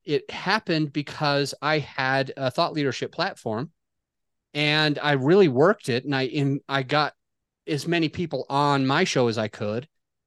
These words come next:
and they saw me as somebody who had influence. And so they were like, "Hey, why don't you come speak at my conference?" And it got me in front of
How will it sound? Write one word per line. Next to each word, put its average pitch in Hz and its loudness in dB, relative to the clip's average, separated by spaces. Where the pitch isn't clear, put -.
and 135 0
they 147 4
saw 196 4
me 143 4
as 131 0
somebody 143 0
who 131 -2
had 123 -2
influence. 147 -2
And 135 -2
so - -4
they 135 0
were 139 0
like, 135 0
"Hey, 214 0
why 123 0
don't 135 -4
you 143 -6
come 143 -4
speak - -4
at 131 -4
my 123 -6
conference?" 160 -4
And 117 -8
it 165 -2
got 175 0
me 180 4
in 165 2
front 156 -2
of 135 -4